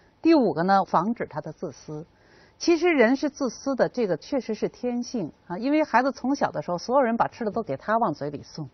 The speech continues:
然后他吃的时候又自己管自己，他不需要管别人，所以他很难去替别人考虑。但是呢，替人考虑和他的行为是密切相关的，所以我们发现性格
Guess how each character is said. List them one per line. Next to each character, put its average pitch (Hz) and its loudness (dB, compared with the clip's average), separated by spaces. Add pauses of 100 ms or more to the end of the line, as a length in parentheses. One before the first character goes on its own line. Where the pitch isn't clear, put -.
(500)
然 277 10
后 339 10
他 311 4
吃 320 -2
的 302 4
时 277 4
候 269 10
又 254 6
自 302 -4
己 247 -4
管 147 0
自 233 -2
己， - -12
他 233 -4
不 254 -4
需 - -4
要 254 0
管 113 -8
别 135 -12
人， 156 -12 (340)
所 - -2
以 339 2
他 339 6
很 214 0
难 170 0
去 262 -4
替 233 -4
别 160 -4
人 185 -4
考 - -10
虑。 139 -12 (400)
但 320 6
是 294 0
呢， 214 2 (300)
替 370 8
人 269 4
考 139 0
虑 160 -6 (200)
和 262 2
他 294 2
的 254 4
行 220 -2
为 202 4
是 226 -6
密 277 4
切 156 -4
相 165 -8
关 160 -6
的， 151 -8
所 294 -4
以 320 0
我 294 4
们 226 0
发 294 6
现 254 -2
性 302 0
格 208 4